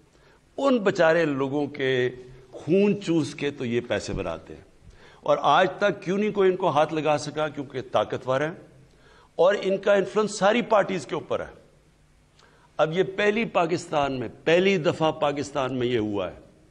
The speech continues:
कि इन लोगों के ऊपर हमने ये हाथ डाला गया, इंक्वायरी करवाई। कभी पहले इंक्वायरी नहीं होने दी, इन्होंने पूरी कोशिश की अदालतों में जाके रोकने के लिए इंक्वायरी। कभी पहले ये नहीं हुआ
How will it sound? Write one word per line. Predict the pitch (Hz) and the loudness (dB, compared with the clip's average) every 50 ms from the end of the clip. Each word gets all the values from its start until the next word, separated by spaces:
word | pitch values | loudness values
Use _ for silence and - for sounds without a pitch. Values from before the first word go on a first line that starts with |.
| _ _ _ _ _ _ _ _ _ _ _ _ _ | _ _ _ _ _ _ _ _ _ _ _ _ _
कि | - 147 | -6 -4
इन | 156 - - - 170 175 175 | -4 -4 -2 0 0 2 2
लोगों | 165 151 143 139 131 143 139 135 | 2 2 0 0 0 -2 -2 -4
के | 135 - 127 | -2 -2 -2
ऊपर | 113 107 90 - - 110 113 104 | -2 -2 -2 -4 -4 -4 -2 -2
हमने | 90 95 95 98 98 101 104 | -4 -6 -6 -4 -4 -2 -2
ये | 104 101 98 98 98 95 101 127 - - - - - - | -4 -4 -4 -4 -4 -4 -6 -8 -12 -18 -20 -20 -20 -16
हाथ | - 87 92 95 95 | -8 -4 -2 -2 -2
डाला | 90 82 92 90 87 87 90 | -2 -4 -4 -4 -2 -4 -4
गया, | 87 85 87 90 104 - - - - _ _ _ _ - | -6 -8 -10 -10 -12 -14 -18 -20 -20 _ _ _ _ -8
इंक्वायरी | 104 101 95 - 101 95 90 92 98 95 | -8 -8 -6 -4 -4 -4 -2 -2 -4 -6
करवाई। | 95 98 92 90 90 87 92 95 - - - | -6 -8 -8 -6 -6 -6 -6 -8 -8 -6 -6
कभी | 123 120 147 139 | -4 -2 -4 -2
पहले | 143 135 127 131 131 | -2 -2 0 0 0
इंक्वायरी | 120 120 - 123 117 117 120 120 | 0 0 -2 0 0 0 0 -2
नहीं | 117 117 113 | -4 -4 -4
होने | 107 113 110 107 107 | -4 -4 -4 -6 -6
दी, | 98 104 104 107 107 - - _ _ _ _ _ _ _ _ - | -6 -6 -8 -8 -10 -16 -20 _ _ _ _ _ _ _ _ -6
इन्होंने | 113 110 113 113 110 | -4 -4 -2 -4 -4
पूरी | 110 - 120 113 117 | -4 -4 -4 -2 -2
कोशिश | 113 113 120 117 113 123 123 - | -2 0 0 0 0 -2 -4 -6
की | - 135 131 | -2 -2 0
अदालतों | 123 110 110 113 113 107 - 120 | 2 2 2 2 2 0 -2 -2
में | 117 120 | -2 0
जाके | 107 110 104 98 110 107 | 0 -2 -2 -2 -2 -2
रोकने | 90 104 104 95 - 127 120 | -2 -2 -2 -2 -2 -2 -2
के | 95 117 | -2 -4
लिए | 117 113 113 | -6 -6 -6
इंक्वायरी। | 107 101 - 107 101 98 98 101 98 - - - _ _ _ _ _ _ _ _ _ _ _ _ _ _ _ _ _ _ - | -6 -6 -6 -6 -6 -6 -6 -8 -12 -16 -20 -20 _ _ _ _ _ _ _ _ _ _ _ _ _ _ _ _ _ _ -2
कभी | 123 123 143 | 0 2 2
पहले | 143 147 147 135 135 139 | 2 2 4 4 4 4
ये | 135 131 135 131 | 4 4 4 4
नहीं | 123 131 | 4 4
हुआ | 127 117 120 131 127 120 | 2 2 2 2 2 2